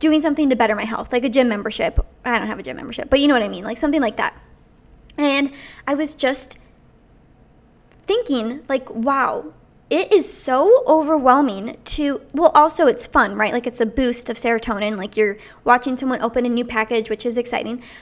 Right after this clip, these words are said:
but also it's very overwhelming to think about how someone can have so much stuff. And she was showing under her cabinets and in her closet and in her pantry and whatnot, and it was just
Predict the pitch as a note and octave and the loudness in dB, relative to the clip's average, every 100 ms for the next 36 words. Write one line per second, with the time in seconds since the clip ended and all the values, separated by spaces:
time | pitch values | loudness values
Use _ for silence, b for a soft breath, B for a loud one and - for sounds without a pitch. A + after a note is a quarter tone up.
0 | - - B3 C#4+ A4+ E4+ - A3+ G#3+ B3+ | -4 2 2 2 0 0 -4 -4 -2 0
1 | D4 C#4 C4+ A3 A3 G3+ G#3 A#3+ - C4 | 2 2 2 0 -2 -4 -6 -10 -4 -2
2 | C4+ A3+ A3 A#3+ A#3 A3 A3+ A#3 A3+ A3+ | 0 2 2 0 -2 -2 -2 -4 -4 -4
3 | B3 A#3 G3+ F#3+ - b b - - - | -8 -8 -6 -8 -10 b b -16 -10 2
4 | B3+ B3 C#4 D#4 - A#3+ A3+ G#3+ A3+ - | 6 6 6 0 -6 -6 -2 -2 -4 -10
5 | - - _ _ _ _ _ - - - | -12 -12 _ _ _ _ _ -14 -14 -8
6 | - G#3 - - B B B - C#4+ E4 | 2 2 2 -10 B B B -6 -2 -2
7 | F4 E4+ - C#4+ C#4+ D4 C#4+ B3 B3+ C#4+ | -2 -2 0 2 4 2 2 0 0 0
8 | D4+ - A#3+ B3 B3 B3 A3+ B3 D4+ - | 0 2 2 2 -2 -6 -4 -2 -4 0
9 | A#3+ B3 B3+ B3+ B3 B B - B3+ C4+ | 2 2 2 0 -2 B B -6 -4 -2
10 | E4+ D#4 B3+ C4 B3 A#3+ A3 A3+ C#4 D4 | 2 2 2 -2 -2 0 0 0 2 2
11 | D#4 D4+ F4 E4+ - D4 C4+ | 2 0 -4 -6 -6 -4 -4